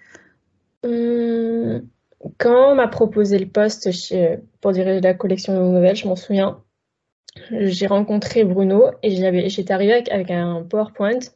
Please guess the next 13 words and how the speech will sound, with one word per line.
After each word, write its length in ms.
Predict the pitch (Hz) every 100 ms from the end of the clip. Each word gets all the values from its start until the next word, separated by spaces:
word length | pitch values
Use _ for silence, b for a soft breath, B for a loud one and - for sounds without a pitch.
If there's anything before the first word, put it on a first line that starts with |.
| _ _ _ _ _ _ _ B B B B
avec 200 | 202 220
les 80 | 214
titres 320 | - 226 -
que 100 | 214
je 80 | 202
voulais, 380 | 190 185 185 180
euh, 360 | 175 170 -
je 80 | 196
voulais 140 | 185
voir 180 | 180 180
chez 140 | 180 185
Young 180 | 180
Novel. 420 | 175 175 180 -